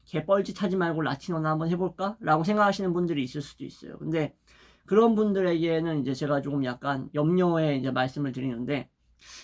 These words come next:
보통 어려운 게 아니야, 내가 봤을 때. 어, 이 어미 변화가 엄청나. 어, 이 어미 변화가 엄청나요. 어, 그리고 이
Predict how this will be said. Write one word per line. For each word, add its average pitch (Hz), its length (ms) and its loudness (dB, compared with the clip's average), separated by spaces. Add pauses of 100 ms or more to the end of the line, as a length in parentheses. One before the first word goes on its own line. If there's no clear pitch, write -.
(120)
보통 202 320 2
어려운 160 360 4
게 147 80 0
아니야, 113 360 -8
내가 127 160 -12
봤을 - 320 -14
때. - 200 -20 (120)
어, 117 240 -8
이 160 140 4
어미 202 400 6
변화가 185 640 4 (560)
엄청나. 185 720 2 (160)
어, 131 300 -4
이 135 60 -2
어미 190 260 0
변화가 185 360 2
엄청나요. 131 560 -4 (240)
어, - 320 -20
그리고 180 480 2 (1120)
이 208 440 4